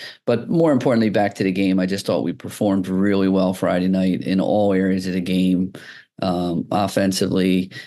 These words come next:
we made shots early. Uh, we got up and down the floor in transition. I thought defensively, we were really solid. We switched all ball screens one through five. And for that game, I thought it was, was a really great performance. Um,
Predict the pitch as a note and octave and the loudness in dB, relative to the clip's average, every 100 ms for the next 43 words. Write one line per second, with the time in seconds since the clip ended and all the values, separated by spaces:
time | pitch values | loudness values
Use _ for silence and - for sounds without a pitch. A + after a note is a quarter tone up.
0 | - - F#2 F#2 F#2 - F#2+ F#2+ F#2+ F#2 | -10 -2 2 2 0 -2 0 0 0 0
1 | F#2+ F#2+ F#2+ F#2+ - - - _ _ - | 2 2 0 -2 -8 -20 -20 _ _ -10
2 | G2 F#2 F2 F2+ G2+ F#2 G2 F#2 F2+ F#2 | -6 -4 -4 -2 0 0 0 2 2 0
3 | F#2 F#2 F2+ F#2 F2+ F2 F#2 F2+ - F2 | 0 0 0 0 0 0 0 -2 -2 -2
4 | F2 F2 F#2 F#2 - F2 F2+ - F2+ F2+ | -2 -2 -2 -4 -4 -2 -2 -2 0 2
5 | F2+ F2+ F2+ F#2 F#2+ F2 E2+ - E2+ E2+ | 2 2 0 -2 0 0 0 0 0 0
6 | F2 - C#2+ - F2 - - - - - | 0 -2 -4 -2 -2 -2 -4 -8 -14 -10
7 | - F2+ F#2 F2+ F2 - F2 F2 F#2 F2+ | -2 0 2 0 0 0 0 2 0 0
8 | F#2 F#2 - C2+ D#2+ C2+ C#2+ - D2 - | 0 -2 -2 -2 0 0 0 0 -2 -4
9 | - - - G#2+ G2+ F#2+ F#2+ F#2 F2+ F2 | -10 -20 -4 0 0 0 0 2 0 -2
10 | - E2 D2 C#2 - D2 C2+ - - - | -2 0 0 -2 -2 -4 -2 -2 -4 -6
11 | - _ - F2 F#2 F#2 F#2 F2 F2 - | -10 _ -4 -2 -2 0 0 0 0 -2
12 | F2+ C3 - - C#2 C2+ C2 C2 - - | -2 -4 -6 -2 0 0 0 -2 -4 -4
13 | C2 C2+ B1+ - | -2 0 -2 -4